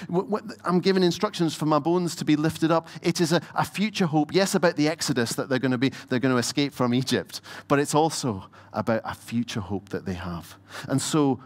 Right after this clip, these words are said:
faith at the end of your life consists in securing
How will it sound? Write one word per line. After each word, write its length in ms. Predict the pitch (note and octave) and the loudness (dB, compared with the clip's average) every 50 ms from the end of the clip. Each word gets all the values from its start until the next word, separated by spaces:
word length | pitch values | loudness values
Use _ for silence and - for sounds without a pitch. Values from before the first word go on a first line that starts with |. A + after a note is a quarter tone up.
| - - - | -18 -20 -18
faith 680 | - - - F#3+ F3 F3+ - - E3+ - - - - - - - | -10 -2 0 2 2 2 2 0 -6 -8 -10 -14 -16 -10 -4 -2
at 180 | D3 D3+ - - | -2 -2 0 0
the 160 | D3 C#3+ D3+ - C#3+ | -2 -2 0 0 -2
end 760 | C#3+ C#3+ D3+ D#3 D#3 D#3+ E3 E3 D#3+ D#3+ D3+ D3 - - - - - - - - - - _ _ _ - - - - - - - | 0 0 2 2 2 2 2 2 2 2 0 0 -2 -6 -12 -16 -20 -20 -20 -20 -20 -20 _ _ _ -20 -20 -20 -20 -10 -6 -4
of 140 | A2 G#2 | -4 -2
your 140 | A2 G#2 G2+ | 0 0 0
life 560 | G2 F#2+ F#2+ F#2 F#2 - - - - - - - - - - - - - - - - - - - - - - - - - - - - - - - - - - - - - - - - - - - - - - - | 0 -2 -4 -6 -8 -12 -14 -16 -18 -20 -20 -20 -20 -20 -20 -20 -20 -20 -20 -20 -20 -20 -20 -20 -20 -20 -20 -20 -20 -20 -20 -20 -20 -20 -20 -20 -20 -20 -20 -20 -20 -20 -20 -20 -20 -20 -20 -20 -20 -20 -14 -8
consists 720 | - A2+ G#2 - - B2+ A2+ G#2 - - - - - - - - - - - - - - - - G#2 | -4 -4 -2 -2 -2 -2 -2 -2 -2 -4 -4 -4 -6 -8 -10 -16 -20 -20 -20 -20 -20 -18 -8 -4 -2
in 160 | G2 G2+ G2 | 0 0 0
securing 1000 | - - - G#2 - - - - A2+ A2 A2+ A2 G#2+ G#2 G2+ G2 G2 F#2+ F#2 | -2 -4 -6 -8 -8 -10 -6 -2 -2 0 0 0 0 -2 -2 -2 -4 -6 -8